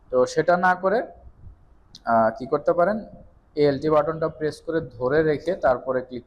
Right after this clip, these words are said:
করে এটাকে ছোট করে ফেলতে হবে। ওকে, তো যখন ছোট হয়ে গেছে তখন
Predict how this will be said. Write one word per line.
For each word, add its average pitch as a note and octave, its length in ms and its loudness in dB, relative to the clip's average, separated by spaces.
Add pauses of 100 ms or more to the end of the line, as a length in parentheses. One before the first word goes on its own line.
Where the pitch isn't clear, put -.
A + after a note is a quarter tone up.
করে C#3+ 160 -6
এটাকে A#2+ 320 -8
ছোট E3 260 -2
করে A2+ 240 -4
ফেলতে - 300 -14
হবে। - 220 -12 (640)
ওকে, D#3 300 -2 (160)
তো C#3 80 -8
যখন D3 280 0
ছোট F3+ 240 -2
হয়ে F3+ 240 4
গেছে F#3 220 0
তখন E3 420 -2